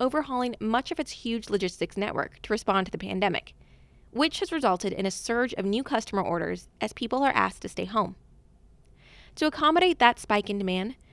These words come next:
Amazon already delayed orders of non-essential items like toys and musical instruments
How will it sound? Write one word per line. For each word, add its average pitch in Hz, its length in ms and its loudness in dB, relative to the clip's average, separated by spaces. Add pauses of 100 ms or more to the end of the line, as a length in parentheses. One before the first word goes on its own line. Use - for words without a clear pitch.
(280)
Amazon 277 460 6
already 254 400 6
delayed 294 320 4
orders 170 380 0
of 196 100 -4
non-essential 196 640 2
items 185 400 -2
like 190 180 0
toys 220 420 0
and 202 180 0
musical 190 280 -2
instruments 254 560 -6